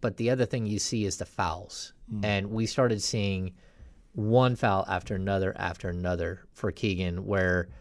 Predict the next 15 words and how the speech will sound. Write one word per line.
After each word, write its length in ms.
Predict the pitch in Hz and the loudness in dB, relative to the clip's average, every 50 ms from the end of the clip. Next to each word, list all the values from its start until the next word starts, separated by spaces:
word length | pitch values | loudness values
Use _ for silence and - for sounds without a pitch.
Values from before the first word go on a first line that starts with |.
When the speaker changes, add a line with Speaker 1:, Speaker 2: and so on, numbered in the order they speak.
| - - _ _ - | -20 -20 _ _ 2
Speaker 1:
a-, 160 | 123 123 - | 2 4 4
and 160 | - 135 131 123 | 4 4 4 4
I 80 | 117 117 | 4 4
know 220 | 120 110 101 104 | 4 2 2 2
it, 300 | - 135 123 110 107 - - 110 - - | 0 0 0 -2 -2 -8 -10 -10 -8 -4
I 100 | 120 120 | -2 0
don't 160 | 120 123 113 | 0 0 0
think 160 | 98 123 107 - | -2 -4 -4 -2
he 80 | 120 110 | -2 -2
even 280 | 101 101 101 95 101 | -2 -2 -2 -4 -4
had, 340 | - - 107 98 98 90 90 - - | -6 -2 0 0 0 0 -4 -8 -6
like, 240 | - 101 95 90 - | -4 -4 -4 -4 -4
massive 460 | 98 98 101 101 98 - - 113 92 | -2 -2 0 -2 -2 -2 -4 -6 -4
foul 220 | - 104 101 110 | 0 0 0 0
trouble, 360 | 113 - 135 131 143 160 165 | 2 0 0 2 2 0 0